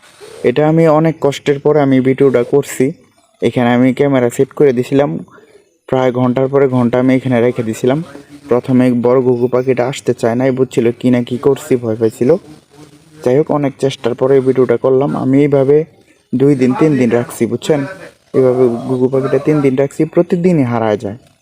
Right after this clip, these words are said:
মানে এটা কি হয়, সন্ধ্যা হলে এই বাচ্চাটা চেষ্টা করে তার মায়ের সাথে উড়াল দিয়ে যা-, চলে যাওয়ার জন্য, কিন্তু সে আর যেতে পারে না, মাটিতে পড়ে যায়।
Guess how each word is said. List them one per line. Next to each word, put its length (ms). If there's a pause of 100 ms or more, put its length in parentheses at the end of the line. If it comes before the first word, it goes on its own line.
(240)
মানে 220
এটা 160
কি 180
হয়, 240 (360)
সন্ধ্যা 380
হলে 380 (100)
এই 100
বাচ্চাটা 400
চেষ্টা 420
করে 200
তার 180
মায়ের 240
সাথে 260
উড়াল 280
দিয়ে 220 (100)
যা-, 120
চলে 300
যাওয়ার 240
জন্য, 260 (540)
কিন্তু 160
সে 220
আর 60
যেতে 300
পারে 220
না, 140
মাটিতে 400
পড়ে 260
যায়। 180